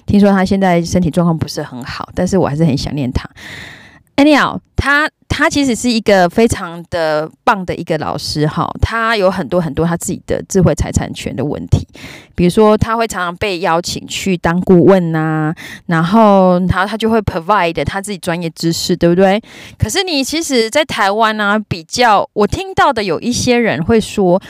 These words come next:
嗯，他 charge 你一趟或者是一个小时多少钱？因为他专业顾问嘛，你，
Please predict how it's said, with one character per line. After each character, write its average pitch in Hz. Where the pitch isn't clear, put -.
嗯， 180
他 277
charge 226
你 143
一 202
趟 233
或 233
者 185
是 175
一 -
个 208
小 147
时 151
多 160
少 -
钱？ -
因 214
为 254
他 240
专 220
业 208
顾 196
问 180
嘛， 131
你， 170